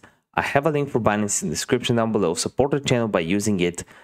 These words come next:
It's an affiliate link, but let me show you why you should use Binance, not any other exchange. Bin-, Binance's fees are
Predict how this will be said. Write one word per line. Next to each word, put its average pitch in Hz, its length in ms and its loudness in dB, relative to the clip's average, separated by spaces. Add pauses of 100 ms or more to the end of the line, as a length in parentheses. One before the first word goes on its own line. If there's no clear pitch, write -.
It's - 140 -6
an 90 80 2
affiliate 117 400 0
link, 98 200 -2
but - 360 0
let 107 100 0
me 143 100 0
show 135 280 0
you 120 160 0
why 101 180 0
you 110 80 -2
should - 240 -8
use 107 280 -2
Binance, 95 540 0
not 123 300 -2
any 107 240 0
other 92 160 0
exchange. 85 500 -2
Bin-, 147 220 0
Binance's 135 880 -2
fees 95 400 -2
are 80 180 -2